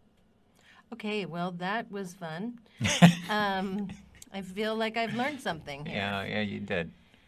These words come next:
Speaker 1: Yeah, and I mean, I hate to belabor the point, but the second Ask an Instructional Technologist question is, why can't my students record in Panopto?
Speaker 2: That's a great question. I often get that at the beginning of the quarter as well. So,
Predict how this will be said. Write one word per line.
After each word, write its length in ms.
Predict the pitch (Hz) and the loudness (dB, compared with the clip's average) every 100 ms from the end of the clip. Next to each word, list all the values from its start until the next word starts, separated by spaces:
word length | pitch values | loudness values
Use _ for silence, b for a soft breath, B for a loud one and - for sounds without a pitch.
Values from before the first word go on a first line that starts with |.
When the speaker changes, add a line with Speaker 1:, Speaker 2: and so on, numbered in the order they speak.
| b - | b -6
Speaker 1:
Yeah, 680 | 262 285 277 247 240 240 - | 0 4 6 8 8 6 4
and 140 | 240 | 2
I 100 | 240 | 2
mean, 220 | 233 240 233 | 2 2 2
I 80 | |
hate 240 | 226 247 254 | 0 -2 -4
to 80 | 240 | -4
belabor 400 | 240 233 240 247 | -2 0 -2 -4
the 100 | 202 | -6
point, 300 | 220 208 214 | -4 -4 -4
but 120 | 190 | -6
the 80 | 202 | -6
second 520 | - 311 370 403 302 | -4 -4 -2 -2 -2
Ask 440 | 190 190 190 - 202 | 0 2 0 -2 -2
an 100 | 175 | -2
Instructional 720 | 165 170 190 185 180 185 175 | -4 -6 -2 -2 0 -4 -2
Technologist 720 | 170 175 156 170 170 170 180 | -2 -2 0 0 0 -2 -6
question 340 | - 220 214 233 | 0 0 0 -2
is, 120 | 220 | 0
why 260 | 220 269 311 | 2 2 2
can't 260 | 330 349 | 0 0
my 140 | 311 294 | 2 -2
students 480 | - 320 294 262 262 | -4 -6 -6 -6 -4
record 1120 | 285 214 - 196 214 247 285 302 302 294 240 | -4 -4 -4 0 2 4 4 4 2 2 4
in 240 | 226 202 | 4 2
Panopto? 1080 | 196 202 185 175 170 - 160 147 147 127 - | 0 0 0 -2 -4 -8 -8 -8 -8 -10 -12
Speaker 2:
That's 220 | 127 - | -12 -12
a 40 | |
great 360 | - 123 117 110 | -10 -2 -2 -2
question. 420 | - 123 - 147 | -4 -6 -4 -6
I 220 | 131 156 | 0 2
often 420 | 175 156 175 175 160 | 2 2 2 2 0
get 220 | 151 - | -2 2
that 320 | 165 196 185 - | 4 6 4 0
at 220 | 123 - | 0 0
the 100 | 104 | -6
beginning 320 | 101 92 90 | -2 0 0
of 80 | 87 | -2
the 60 | 90 | -2
quarter 280 | 98 95 | -2 -2
as 180 | - - | -2 -6
well. 460 | 127 175 165 85 - - B B B B - | 0 4 6 4 -4 -16 B B B B -2
So, 480 | - 160 113 113 | 8 10 8 4